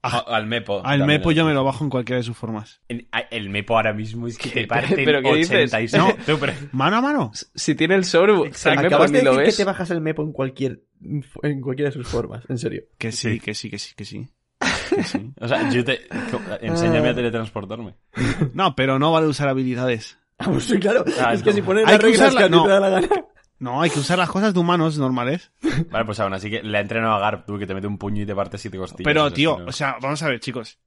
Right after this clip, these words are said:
Speaker 2: Supongamos que es un combate de
Speaker 3: Yo te,
Speaker 2: boxeo.
Speaker 3: te voy a
Speaker 2: Supongamos
Speaker 3: expli-,
Speaker 2: que es un
Speaker 1: Vale,
Speaker 2: combate
Speaker 3: te voy a explicar una cosa,
Speaker 1: supongamos
Speaker 3: yo te
Speaker 1: que le quito todos los poderes
Speaker 2: No.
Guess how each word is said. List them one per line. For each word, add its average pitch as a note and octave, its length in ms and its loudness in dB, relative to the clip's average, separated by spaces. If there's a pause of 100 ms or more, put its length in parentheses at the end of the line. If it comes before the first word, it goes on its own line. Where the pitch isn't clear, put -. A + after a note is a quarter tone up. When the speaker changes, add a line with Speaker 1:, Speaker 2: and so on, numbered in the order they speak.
(240)
Speaker 2:
Supongamos G#3 460 0
que A3+ 100 -8
es G3 80 -2
un G#3 80 0
combate G3 380 0
de G3+ 60 6
Speaker 3:
Yo F3 60 6
te, D3 60 6
Speaker 2:
boxeo. C#3 400 2
Speaker 3:
te C#3 100 -2
voy C#3 140 4
a F3+ 60 4
Speaker 2:
Supongamos F#3 340 4
Speaker 3:
expli-, - 40 -4
Speaker 2:
que C4+ 60 0
es - 60 2
un A#3 60 4
Speaker 1:
Vale, E3 180 6
Speaker 2:
combate G#3 120 4
Speaker 3:
te - 40 6
voy F#3 80 6
a G#3 40 6
explicar E3+ 360 2
una D3 200 4
cosa, F#3+ 160 6
Speaker 1:
supongamos G3 320 6
Speaker 3:
yo B2 60 4
te A#2+ 60 -2
Speaker 1:
que F3+ 80 0
le E3 120 0
quito G3 240 -2
todos G3+ 200 0
los F#3 120 -2
poderes C3 360 2
Speaker 2:
No. C3+ 60 4